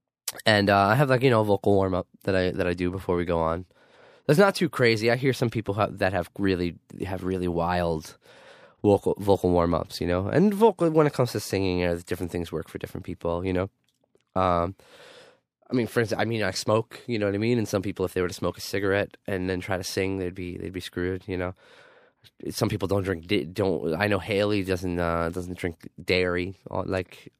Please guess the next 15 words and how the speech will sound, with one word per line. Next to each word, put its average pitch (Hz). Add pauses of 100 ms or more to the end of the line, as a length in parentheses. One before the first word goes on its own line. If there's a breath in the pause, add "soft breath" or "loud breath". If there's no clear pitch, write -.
(160)
you 104
know, 98
doesn't 92
eat 95
or 90
drink 92
dairy 87
all 87
day, 87
and 85
she 85
does, 85 (600 loud breath)
like, 95
a, 87
uh, 80